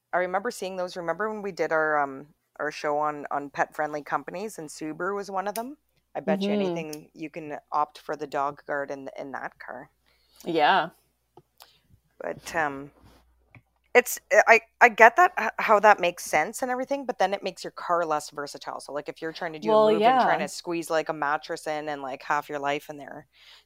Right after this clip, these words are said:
Speaker 1: then I, I would imagine it would get in the way. Like, you'd almost want a,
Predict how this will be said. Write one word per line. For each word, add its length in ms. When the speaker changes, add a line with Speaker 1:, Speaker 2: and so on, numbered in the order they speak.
Speaker 1:
then 160
I, 160
I 100
would 200
imagine 420
it 60
would 160
get 160
in 80
the 80
way. 360
Like, 200
you'd 100
almost 300
want 160
a, 220